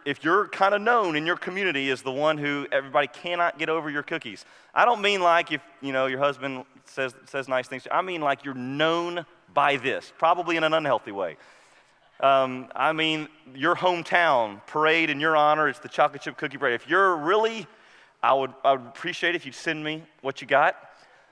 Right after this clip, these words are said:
Uh, I'm, I'm, right now I'm researching, I'm pooling, and I'm working towards this end, okay? Um, that's probably both a, a declaration and a point of confession in my life, but that's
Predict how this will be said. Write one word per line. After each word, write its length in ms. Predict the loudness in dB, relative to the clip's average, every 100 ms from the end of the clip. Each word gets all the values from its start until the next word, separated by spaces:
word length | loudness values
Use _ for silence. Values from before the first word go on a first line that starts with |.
| _ 0
Uh, 380 | 4 6 4 2
I'm, 180 | -2 -4 -2
I'm, 160 | 0 2
right 160 | 0
now 160 | 2 0
I'm 80 | 0
researching, 520 | -4 -4 -6 -4 -4
I'm 100 | -4
pooling, 540 | -4 -6 -4 -4 -6 -6
and 140 | -4
I'm 80 | -4
working 320 | -4 -6 -12
towards 300 | -8 -8 -8
this 200 | -10 -8
end, 220 | -10 -10 -16 _ -6
okay? 180 | -6 -6 _ _ _ _ _ _ _ _ _ _ _ _ _ -2
Um, 360 | 2 2 0 -14 -20 _
that's 160 | -20 -8
probably 320 | 0 0 0
both 300 | -4 -4 -4
a, 200 | -6 -8 -16 _ _
a 220 | -20 -14
declaration 580 | -6 -6 -4 -6 -6 -10 -10
and 180 | -8
a 80 | -8
point 300 | -8 -10 -10
of 80 | -10
confession 420 | -12 -12 -12 -12
in 60 | -14
my 80 | -14
life, 180 | -14 -14
but 120 | -8
that's 240 | -8 -8